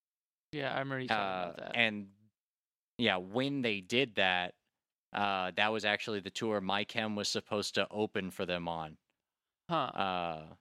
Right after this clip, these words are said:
Speaker 2: they were opening for Showbread, um,
Speaker 1: Well,
Speaker 2: on
Speaker 1: was
Speaker 2: that
Speaker 1: this
Speaker 2: tour.
Speaker 1: the
Speaker 2: And
Speaker 1: Black Parade album? That,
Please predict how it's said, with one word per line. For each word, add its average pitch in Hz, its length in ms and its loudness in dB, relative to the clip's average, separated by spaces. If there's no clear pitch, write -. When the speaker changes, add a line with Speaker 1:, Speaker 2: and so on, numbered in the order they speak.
Speaker 2:
they 101 100 2
were 107 120 4
opening 104 300 -2
for 101 160 -4
Showbread, 90 520 -2
um, 87 640 -2
Speaker 1:
Well, 151 320 0
Speaker 2:
on 98 120 0
Speaker 1:
was - 20 -2
Speaker 2:
that 87 140 -2
Speaker 1:
this - 100 -2
Speaker 2:
tour. 80 300 -2
Speaker 1:
the 107 60 -4
Speaker 2:
And 95 220 2
Speaker 1:
Black 160 220 -2
Parade 135 320 0
album? - 460 -6
That, 135 200 -2